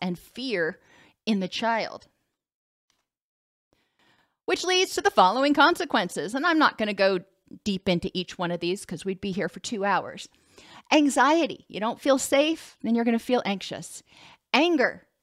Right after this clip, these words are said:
You don't feel safe, you may feel angry. You also may be angry at others. You may tend to feel threatened more often and have a more hair trigger, uh, anger response.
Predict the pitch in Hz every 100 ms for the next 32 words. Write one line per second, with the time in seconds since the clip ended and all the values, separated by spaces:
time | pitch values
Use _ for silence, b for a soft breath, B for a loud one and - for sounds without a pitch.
0 | _ - 202 247 240 294 285 - 262 294
1 | 359 - 214 226 240 - 254 - - 233
2 | 294 214 160 - b b 220 220 240 240
3 | 240 233 220 202 226 - 190 233 285 202
4 | 214 226 240 B B B 220 214 220 208
5 | - - 277 254 139 156 - 208 208 214
6 | 214 - 233 240 233 - _ 240 269 254
7 | 247 208 240 - 233 208 214 175 214 320
8 | - 175 156 - 202 202 220 208 208 214
9 | 214 202 190 185 b b - 233 240 269
10 | - 233 208 190 170 - B B - 202
11 | 185 165 - 240 269 214 190 180 - -
12 | 160 - - -